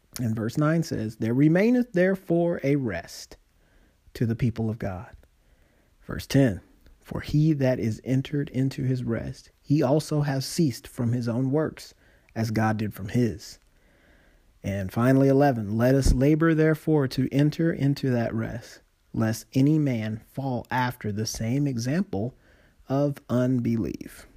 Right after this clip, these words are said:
All right, so this is a wonderful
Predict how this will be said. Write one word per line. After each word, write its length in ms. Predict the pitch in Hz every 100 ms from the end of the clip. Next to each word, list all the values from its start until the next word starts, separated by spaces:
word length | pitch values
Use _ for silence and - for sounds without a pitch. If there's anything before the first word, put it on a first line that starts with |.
| - -
All 220 | 139 190
right, 320 | 185 - - -
so 500 | - - 151 110 110 - - - - - - -
this 300 | 139 226 -
is 160 | 147 139
a 140 | 120
wonderful 720 | 117 139 156 156 - 143